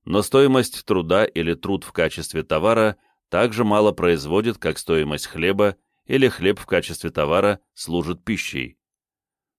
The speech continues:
Труд стоит больше или меньше в зависимости от большей или меньшей дороговизны предметов питания,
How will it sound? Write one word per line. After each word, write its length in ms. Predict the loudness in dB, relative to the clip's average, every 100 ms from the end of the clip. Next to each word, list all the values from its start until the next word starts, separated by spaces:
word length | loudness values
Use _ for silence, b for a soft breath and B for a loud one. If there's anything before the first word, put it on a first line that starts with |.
| _
Труд 240 | 0 0 0
стоит 360 | 0 2 2
больше 500 | 2 0 0 0 0
или 120 | 0
меньше 400 | -2 -2 -2 -2
в 60 | -4
зависимости 680 | -2 -2 -2 -2 -4 -2 -2
от 160 | -2
большей 520 | 0 0 0 -2 -4 -2
или 260 | -4 -2
меньшей 420 | -2 -2 -2 -6
дороговизны 640 | -4 -4 -2 -2 -2 -2 -4
предметов 580 | -4 -6 -4 -6 -6 -8
питания, 640 | -8 -4 -2 -2 -6 -12